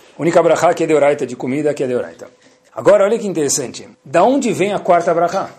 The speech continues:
Por que que ela surgiu? Se é uma instituição rabínica, em referência a qual assunto? A primeira brachá tem a ver com maná, a segunda com o fato que entraram em Israel, a terceira com construção do Bet HaMikdash.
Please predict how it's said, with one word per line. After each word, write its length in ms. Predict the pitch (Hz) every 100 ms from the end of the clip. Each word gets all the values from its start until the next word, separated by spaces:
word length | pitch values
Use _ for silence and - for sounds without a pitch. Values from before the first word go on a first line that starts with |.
| _
Por 160 | - 196
que 80 | 220
que 60 |
ela 100 | 254
surgiu? 600 | 233 - 160 123 226 - - _ _
Se 140 | - 151
é 20 |
uma 100 | 151
instituição 500 | 139 143 151 175 160
rabínica, 520 | 139 143 208 185 170
em 220 | 156 165 -
referência 520 | 170 165 180 202 170
a 20 |
qual 220 | - 190
assunto? 480 | - 240 214 - 101 _ _ _ _ _
A 40 |
primeira 240 | 143 220
brachá 300 | 226 170 165
tem 100 | 160
a 20 | 160
ver 100 | 165
com 120 | 214
maná, 240 | 233 160
a 40 | 135
segunda 420 | 170 190 233 196
com 80 | 180
o 20 |
fato 200 | 185 175
que 80 | 175
entraram 180 | 185
em 40 | 190
Israel, 300 | 165 226 165
a 40 |
terceira 400 | 170 151 226 226
com 120 | 185
construção 520 | 190 208 202 175 208 220
do 60 |
Bet 160 | 196 208
HaMikdash. 580 | 202 214 202 135 -